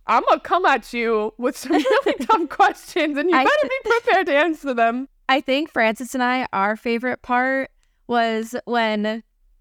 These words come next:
Speaker 1: Oh,
Speaker 2: you
Speaker 1: God.
Speaker 2: were so adamant about the different beaches,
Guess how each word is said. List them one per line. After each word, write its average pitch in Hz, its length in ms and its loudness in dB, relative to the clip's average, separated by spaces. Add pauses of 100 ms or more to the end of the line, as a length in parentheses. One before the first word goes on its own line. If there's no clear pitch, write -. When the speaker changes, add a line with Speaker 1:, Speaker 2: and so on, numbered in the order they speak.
(440)
Speaker 1:
Oh, 208 80 2
Speaker 2:
you 214 80 0
Speaker 1:
God. 240 220 2
Speaker 2:
were 254 360 0
so 226 500 -2 (120)
adamant 226 680 -2 (140)
about 208 360 0
the 208 80 -4
different 202 600 -4
beaches, 220 760 -6